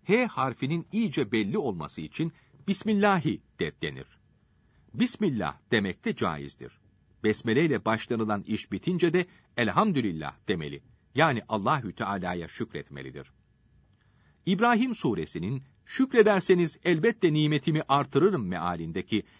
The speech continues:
yedinci ayeti kerimesiyle az çok bir nimete kavuşan "Elhamdülillah." derse, Allahü Teala o kimseye bu nimetten daha iyisini verir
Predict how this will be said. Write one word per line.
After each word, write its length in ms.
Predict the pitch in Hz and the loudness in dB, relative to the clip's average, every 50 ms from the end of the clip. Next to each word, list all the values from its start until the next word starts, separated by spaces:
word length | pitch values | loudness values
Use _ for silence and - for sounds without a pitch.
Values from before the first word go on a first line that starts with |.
| _ _ - | _ _ 0
yedinci 460 | 107 135 135 151 180 165 151 233 185 | 2 2 2 4 0 0 0 0 0
ayeti 420 | 143 120 101 92 82 - - 87 | 2 2 0 0 -2 -6 -8 -12
kerimesiyle 800 | _ - 98 87 87 82 78 76 73 - 82 71 67 71 101 127 _ _ _ _ _ _ _ - | _ -6 -6 -4 -4 -6 -6 -8 -10 -10 -12 -10 -10 -12 -14 -14 _ _ _ _ _ _ _ -2
az 220 | - 202 254 240 - | 0 0 0 0 -2
çok 280 | - 220 196 - - | 0 0 0 0 2
bir 160 | 151 170 156 | 2 2 2
nimete 440 | 143 147 151 147 143 139 135 - 180 | 2 2 2 2 2 0 0 -2 -2
kavuşan 520 | - 160 156 143 131 - 165 147 139 131 - - | -2 0 -2 -2 0 0 0 0 0 -2 -4 -2
"Elhamdülillah." 960 | 135 127 123 120 180 233 240 202 208 175 151 139 113 101 87 73 - - - | -2 -2 0 2 0 0 0 0 0 0 0 0 0 -2 -2 -4 -6 -8 -8
derse, 440 | 82 73 69 - - 113 123 117 - _ _ _ _ _ - | -6 -6 -6 -6 -2 -2 -2 -2 -4 _ _ _ _ _ 0
Allahü 440 | - 131 117 107 143 202 202 175 147 | 2 2 2 2 2 2 2 0 0
Teala 380 | - 143 123 113 101 98 82 - - | -2 -2 -2 -2 -2 -4 -6 0 0
o 100 | 208 226 | 0 0
kimseye 540 | 220 - 202 147 123 - 117 101 90 82 120 | 0 -2 -6 -4 -2 -2 -2 -2 -2 -2 -2
bu 140 | 214 254 | -2 0
nimetten 600 | 220 202 165 147 151 135 - - 147 143 135 120 117 | 2 2 0 0 0 -2 -2 -2 -4 -2 -2 0 0
daha 240 | 123 110 - 170 - | 0 2 2 2 0
iyisini 540 | - 117 107 104 - - 113 98 92 80 | 0 -2 -2 -2 -2 -4 -4 -4 -4 -4
verir 320 | 85 82 78 90 101 - | -4 -4 -4 -4 -6 -8